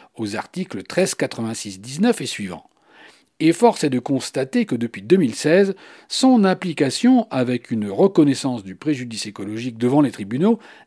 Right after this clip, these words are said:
n'a pas été probante. Or, dans ce cas de braconnage,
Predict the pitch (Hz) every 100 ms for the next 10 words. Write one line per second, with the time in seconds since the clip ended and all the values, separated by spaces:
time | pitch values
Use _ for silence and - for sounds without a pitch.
0 | - 107 - 240 170 - 190 - 123 92
1 | - - _ _ _ _ _ _ - 214
2 | 160 - 104 214 180 175 - 101 90 175
3 | - 113 135 208 180